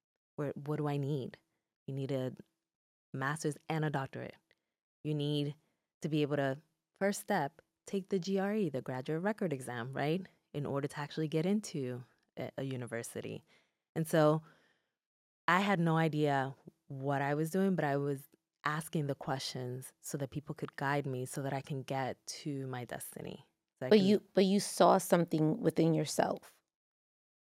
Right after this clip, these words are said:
Speaker 2: What about the people that haven't seen that within themselves? They don't know their worth.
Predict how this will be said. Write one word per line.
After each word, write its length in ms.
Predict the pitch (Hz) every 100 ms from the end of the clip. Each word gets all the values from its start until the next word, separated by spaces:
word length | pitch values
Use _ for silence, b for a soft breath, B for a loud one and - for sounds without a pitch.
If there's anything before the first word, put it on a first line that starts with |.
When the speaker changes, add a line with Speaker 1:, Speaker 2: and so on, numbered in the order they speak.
| _ -
Speaker 2:
What 300 | 165 190 202
about 360 | 202 214 208
the 80 | 180
people 800 | 165 - 196 190 - 175 - 208 _ _ _ _ -
that 340 | 190 170 - - _
haven't 640 | - - 190 185 185 180 - _ _ _ _ _ _ _ _ _ _
seen 600 | - - 208 208 190 175 -
that 380 | 170 170 156 -
within 320 | 165 170 170
themselves? 420 | 160 - 165 156
They 100 | 185
don't 220 | 190 175
know 240 | 190 185 175
their 180 | 160
worth. 380 | 156 165 - -